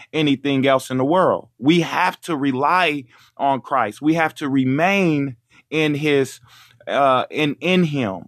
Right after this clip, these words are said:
okay? Jesus is our source of truth. He's our reason for hope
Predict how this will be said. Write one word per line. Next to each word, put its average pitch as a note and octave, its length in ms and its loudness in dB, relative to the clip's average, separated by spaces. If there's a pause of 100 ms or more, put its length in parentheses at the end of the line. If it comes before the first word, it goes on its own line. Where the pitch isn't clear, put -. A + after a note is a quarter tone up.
okay? C3 360 0
Jesus E3 460 0
is D#3 200 -2
our C#3 160 2
source B2+ 540 0
of A#2 140 -6
truth. C#3 380 0 (560)
He's E3 280 4
our D3 200 4
reason E3 440 2
for C#3 240 0
hope C3+ 320 2